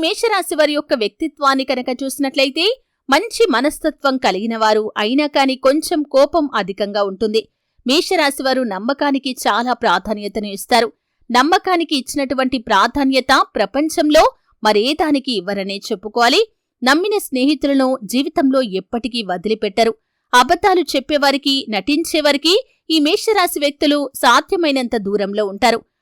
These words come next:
ఓపిక, సహనం చాలా తక్కువ. చాలా తొందరగా కోపం వస్తుంది కాబట్టి మీరు ఓపికను అలవర్చుకొని మీ యొక్క కోపాన్ని నియంత్రించుకుంటే జీవితంలో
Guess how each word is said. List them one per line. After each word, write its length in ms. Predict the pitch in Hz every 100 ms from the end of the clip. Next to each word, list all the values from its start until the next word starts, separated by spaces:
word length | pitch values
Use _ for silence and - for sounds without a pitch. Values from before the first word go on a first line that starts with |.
| _ -
ఓపిక, 400 | 254 294 339 269 254 254 -
సహనం 360 | 185 240 240 233 - -
చాలా 260 | 185 233 240 214
తక్కువ. 280 | - 247 269 508 _ _ _ -
చాలా 280 | 294 330 370 359
తొందరగా 420 | 294 339 349 277 269
కోపం 260 | 240 240 262 254
వస్తుంది 340 | - 247 240 240
కాబట్టి 340 | 233 - 330 480 _ _ _ 254
మీరు 180 | 320 330 214 262
ఓపికను 460 | 381 403 415 359 302 -
అలవర్చుకొని 720 | 190 208 262 - - 254 240 247 226
మీ 100 | 208
యొక్క 160 | 214 - 208
కోపాన్ని 480 | 247 320 285 285 277 233
నియంత్రించుకుంటే 840 | 202 226 220 220 - - 226 262 339 - 190
జీవితంలో 500 | 294 320 302 269